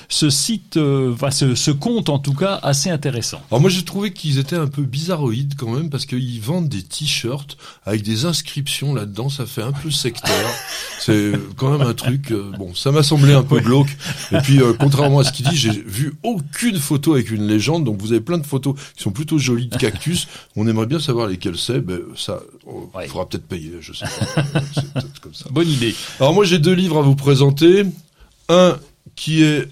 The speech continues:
Speaker 2: un livre qui a déjà été publié il y a quelques années et qui ressort aujourd'hui, mais je voulais vous le présenter parce qu'ils sont pas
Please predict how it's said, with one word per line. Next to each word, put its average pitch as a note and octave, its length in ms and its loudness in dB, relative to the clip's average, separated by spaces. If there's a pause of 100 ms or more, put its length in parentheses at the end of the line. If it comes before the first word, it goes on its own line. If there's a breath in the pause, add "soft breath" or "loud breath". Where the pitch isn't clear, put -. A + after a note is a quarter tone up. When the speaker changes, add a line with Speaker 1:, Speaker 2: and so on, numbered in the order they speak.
(240)
Speaker 2:
un C3+ 120 6
livre D#3 460 2
qui A#2+ 240 0
a C#3+ 80 6
déjà F3 400 4
été C#3+ 220 0
publié B2+ 480 0
il C#3 60 6
y B2 40 6
a G#2+ 60 2
quelques A#2+ 400 -2
années B2+ 320 2 (300 loud breath)
et G2 100 -6
qui - 160 -4
ressort B2+ 420 2
aujourd'hui, A#2+ 480 0
mais A#2 100 0
je G2 60 -4
voulais B2 160 -2
vous A#2+ 140 -2
le A#2 60 -6
présenter A#2+ 440 -4
parce A2+ 220 -6
qu'ils A2 140 -12
sont A2+ 160 -6
pas B2 240 -4